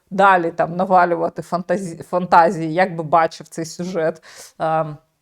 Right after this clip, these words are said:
господи, е, Дмитро Комаров, то, можливо, він би і сказав, що далі, да, і що він що там <laughs> навіть збив.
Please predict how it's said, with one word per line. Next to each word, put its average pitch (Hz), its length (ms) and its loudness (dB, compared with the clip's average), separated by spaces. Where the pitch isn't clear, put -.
господи, 143 440 -14
е, 127 480 -12
Дмитро 170 560 -8
Комаров, 165 500 -8
то, - 120 -10
можливо, 175 400 -8
він 202 160 -8
би 190 100 -10
і - 20 -12
сказав, 190 340 -10
що - 140 -16
далі, 175 420 -10
да, 151 280 -10
і 165 80 -12
що 160 200 -12
він 180 160 -10
що - 160 -10
там 240 220 -4
<laughs> 247 40 -18
навіть 208 300 -8
збив. 190 600 -8